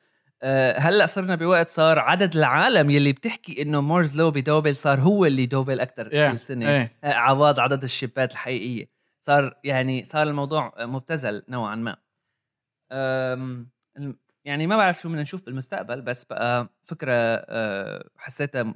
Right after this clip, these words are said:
Speaker 1: مثيرة للاهتمام.
Speaker 2: ال-،
Speaker 1: بنحط له لينك.
Speaker 2: إيه، ال آي إي سبيكتروم المجلة عاملين سبيشال ريبورت وفخم جدًا يعني، آه،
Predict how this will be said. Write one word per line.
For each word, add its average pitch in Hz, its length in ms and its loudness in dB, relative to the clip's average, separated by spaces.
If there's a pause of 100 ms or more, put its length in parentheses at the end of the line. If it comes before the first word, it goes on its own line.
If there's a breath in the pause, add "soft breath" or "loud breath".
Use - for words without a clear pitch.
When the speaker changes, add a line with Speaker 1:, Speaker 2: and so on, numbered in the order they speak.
Speaker 1:
مثيرة 123 360 -8
للاهتمام. 113 360 -4
Speaker 2:
ال-، 160 200 -4
Speaker 1:
بنحط 185 320 -8
له 175 160 -2
لينك. 107 160 -4
Speaker 2:
إيه، 160 120 2
ال 135 100 0
آي 175 240 2
إي 156 320 0
سبيكتروم 131 540 -6
المجلة 127 500 0
عاملين 131 840 0
سبيشال 143 420 -6
ريبورت 147 420 -2
وفخم 131 640 -6
جدًا 135 380 -4
يعني، 117 460 -6 (480)
آه، 120 540 -6